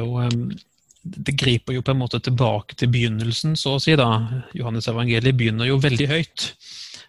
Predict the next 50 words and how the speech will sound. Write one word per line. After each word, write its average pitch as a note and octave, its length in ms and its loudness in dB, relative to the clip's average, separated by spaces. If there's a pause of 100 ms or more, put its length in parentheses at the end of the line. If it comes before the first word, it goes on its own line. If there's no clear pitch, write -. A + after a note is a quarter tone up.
(140)
eh, A#2+ 460 -2 (280)
hvor, B2 380 -4
eh, A#2 320 2
i C3 40 4
det A#2+ 120 2
som C3 80 -4
kalles A#2 240 0
prologen, A#2+ 560 -2
en, C3+ 240 0
ikke C3 140 -4
sant, A#2+ 180 -2
man A#2+ 160 2
sier A2 300 2
at - 200 -6
ordet A#2 380 -2
var G#2+ 320 0 (200)
hos - 220 -14
Gud, C3 280 -6
ordet B2+ 340 0 (240)
var B2 500 4 (300)
Gud. B2 380 0 (340)
Så - 80 -6
det A#2 60 0
er A#2 80 2
jo A#2+ 60 0
en C3 60 2
ekstremt B2 680 2
høy, A#2 400 -2
eh, - 320 -8
bestemmelse A2+ 760 -4
av A2+ 220 2
Jesus A2 420 -2
og A#2+ 80 -4
hvem A2+ 120 0
han A2+ 100 0
er. A#2 120 2 (640)
Og C3 60 -4
så C3+ 80 2
er C#3 40 2
det A#2+ 100 2
akkurat A#2+ 160 -2
som B2 160 -2
at A#2+ 80 -2
jeg A#2+ 100 2
var A#2+ 100 6
litt B2 140 4
inne A#2 140 0
på - 80 -2
i A#2 80 0
stad, C3+ 260 2